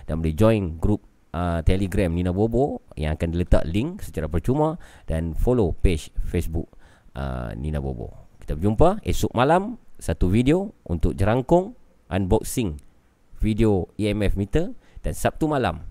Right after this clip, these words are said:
satu video untuk Jerangkong dan Toyol, satu explore yang kami peram simpan hampir dua bulan di salah sebuah negeri di pantai timur Malaysia.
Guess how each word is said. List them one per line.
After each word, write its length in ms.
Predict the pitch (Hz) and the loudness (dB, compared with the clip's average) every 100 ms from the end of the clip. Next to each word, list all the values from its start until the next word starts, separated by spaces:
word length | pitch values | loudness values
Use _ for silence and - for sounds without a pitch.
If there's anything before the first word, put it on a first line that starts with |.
| - | -8
satu 320 | - - 92 | -8 -4 -2
video 400 | 107 110 80 76 - _ | 0 0 0 -4 -14 _
untuk 240 | 80 73 - | -6 -2 -2
Jerangkong 540 | 82 95 101 104 92 | -2 -4 -2 -2 -2
dan 160 | 85 78 | -2 0
Toyol, 400 | 90 87 69 - | 2 0 -4 -8
satu 320 | - - - | -6 0 0
explore 560 | 82 - - 117 131 - - _ _ _ _ | 0 -2 0 0 0 -6 -20 _ _ _ _
yang 160 | 87 82 | -8 -4
kami 240 | 87 90 | -2 4
peram 480 | - - 101 76 78 | 10 10 10 0 -8
simpan 540 | - 107 104 - 78 71 85 | -6 -6 -4 -2 -2 -4 -8
hampir 260 | 85 85 87 | -4 0 0
dua 300 | 80 92 95 | 2 2 2
bulan 400 | 101 85 78 78 - - - | 2 -2 -6 -12 -20 -20 -12
di 80 | |
salah 240 | 73 90 87 | -6 -2 2
sebuah 320 | 92 87 80 | 2 2 0
negeri 480 | 82 98 98 78 78 | 0 -2 -2 -4 -6
di 80 | - | -4
pantai 320 | 80 78 76 | -2 -2 0
timur 320 | 90 90 78 | -2 -2 -2
Malaysia. 480 | 78 78 - 71 | -2 -4 -4 -8